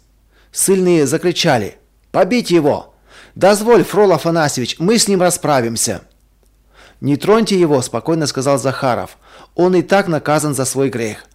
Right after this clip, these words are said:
А плачущего успокоил, сказав:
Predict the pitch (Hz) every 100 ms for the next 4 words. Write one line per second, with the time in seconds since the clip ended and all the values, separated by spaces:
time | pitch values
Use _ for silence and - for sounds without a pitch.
0 | _ - - 147 151 165 214 233 208 208
1 | 185 - 160 - 165 - 123 127 127 -
2 | 160 139 127 110 -